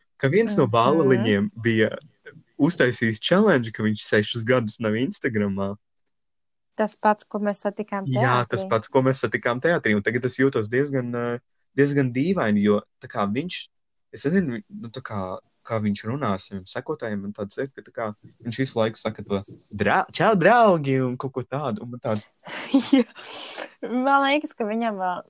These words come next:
Speaker 2: nu, viņš vienkārši nav radis runāt ar, um, ar
Speaker 1: Es nezinu, bet
Speaker 2: internetu
Speaker 1: man šķiet, ka
Speaker 2: cilvēkiem.
Speaker 1: tas, ā, tas piedod tādu,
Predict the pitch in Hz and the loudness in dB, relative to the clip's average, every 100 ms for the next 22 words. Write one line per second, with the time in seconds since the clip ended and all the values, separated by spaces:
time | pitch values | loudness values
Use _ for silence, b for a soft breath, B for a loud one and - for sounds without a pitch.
0 | - 262 269 262 - _ _ 311 262 - | -6 -4 -4 -6 -12 _ _ -8 -6 -4
1 | 262 214 - 220 220 202 - _ _ - | -2 -2 -2 -2 0 -2 -6 _ _ -2
2 | 196 190 190 214 - 190 190 180 175 - | 2 2 2 -8 -10 -10 -8 -10 -10 -10
3 | 175 175 175 170 170 170 175 - _ _ | -10 -8 -8 -8 -8 -10 -12 -16 _ _
4 | _ _ _ _ _ _ _ _ _ _ | _ _ _ _ _ _ _ _ _ _
5 | _ _ _ - 196 180 175 - 131 127 | _ _ _ -10 -4 -4 -4 -2 0 2
6 | 123 113 - - - 156 185 185 131 262 | 0 -2 0 -2 -4 -4 -4 2 2 2
7 | 117 156 110 101 - 113 101 98 - _ | 0 -2 -4 -6 -6 -2 0 -2 -6 _
8 | _ 175 - 160 156 127 113 101 98 101 | _ -12 -4 -2 0 0 0 -2 0 -2